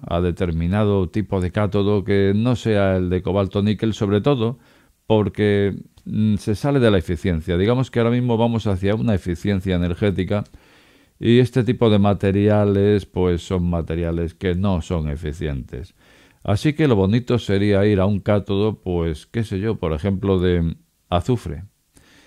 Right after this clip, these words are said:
El azufre es un buen candidato. Es, es un material al que van apuntando determinados fabricantes,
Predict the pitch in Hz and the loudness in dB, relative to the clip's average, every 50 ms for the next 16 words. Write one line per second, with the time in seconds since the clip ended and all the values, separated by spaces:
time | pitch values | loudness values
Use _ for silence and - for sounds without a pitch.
0 | _ _ - - 98 107 101 - 156 156 - 127 104 92 95 98 95 95 92 85 | _ _ -6 -2 0 0 2 2 0 0 2 0 0 0 0 0 0 0 0 -2
1 | - - 78 76 78 78 78 90 85 - - 62 62 - 98 - - - 87 95 | -2 -2 -2 -2 -2 -2 -2 -4 -4 -6 -8 -10 -12 -12 -14 -14 -12 -8 -4 -2
2 | 104 98 - - - - - 92 - 110 107 107 104 98 98 95 98 101 95 92 | -2 -4 -4 -8 -10 -8 -8 -6 -4 -2 0 0 2 2 2 2 2 2 0 0
3 | - 98 92 98 104 107 110 - - - 92 90 82 85 - 85 82 95 95 95 | 0 0 0 2 2 2 0 0 -4 -4 -4 -4 -4 -2 -2 -2 0 0 0 0
4 | 87 - - 80 76 76 73 - - 117 113 104 92 90 95 92 90 87 80 82 | -2 -2 -4 -6 -4 -4 -4 0 2 2 2 2 2 2 2 2 0 0 0 -2
5 | 78 73 76 80 82 78 - 85 80 80 85 82 101 104 95 82 - - 85 90 | -4 -2 -2 -2 -4 -4 -4 -6 -6 -6 -4 -2 -2 -2 -2 -4 -4 -6 -8 -8
6 | - | -8